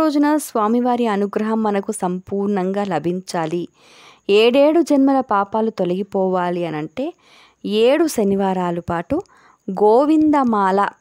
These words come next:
అనే ఒక చిన్న పరిహారం మనం చెయ్యాలి. ఏం చెయ్యాలి అనంటే మీకు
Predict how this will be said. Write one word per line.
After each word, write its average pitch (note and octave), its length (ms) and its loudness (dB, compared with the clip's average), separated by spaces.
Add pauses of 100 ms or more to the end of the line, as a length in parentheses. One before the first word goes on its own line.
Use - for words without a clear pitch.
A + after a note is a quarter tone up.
(440)
అనే G3+ 220 -4
ఒక G3+ 120 -6 (160)
చిన్న C#4 340 0 (160)
పరిహారం F#3+ 540 -4
మనం A#3+ 160 0 (100)
చెయ్యాలి. E3 420 -8 (1000)
ఏం A#3 200 4 (120)
చెయ్యాలి A#3+ 480 2
అనంటే F#3 360 -2 (540)
మీకు C#4 480 2